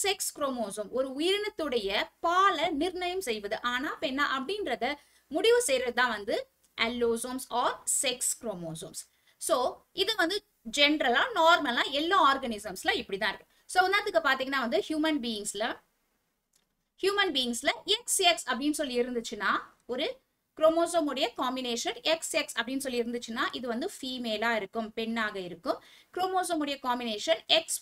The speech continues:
ஒய் அப்படின்னு சொல்லி இருந்துச்சுன்னா இது வந்து மேலாக இருக்கும். ஓகேவா? So Drosophila அப்படின்ற இந்த fruit fly இருக்கு இல்லையா, இந்த பழப்பூச்சி, இது வந்து நிறைய genetics ரிலேட்டடான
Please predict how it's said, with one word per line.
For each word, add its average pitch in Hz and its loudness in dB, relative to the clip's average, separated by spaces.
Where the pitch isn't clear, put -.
ஒய் 277 2
அப்படின்னு 254 -4
சொல்லி 226 -2
இருந்துச்சுன்னா 202 -8
இது 233 -6
வந்து 269 -4
மேலாக 214 -4
இருக்கும். 180 -8
ஓகேவா? 403 -4
So 320 6
Drosophila 381 6
அப்படின்ற 294 0
இந்த 240 0
fruit 427 0
fly 320 0
இருக்கு 214 -8
இல்லையா, 262 -2
இந்த 254 -2
பழப்பூச்சி, 254 -2
இது 370 -4
வந்து 320 -2
நிறைய 330 0
genetics 302 -4
ரிலேட்டடான 262 -2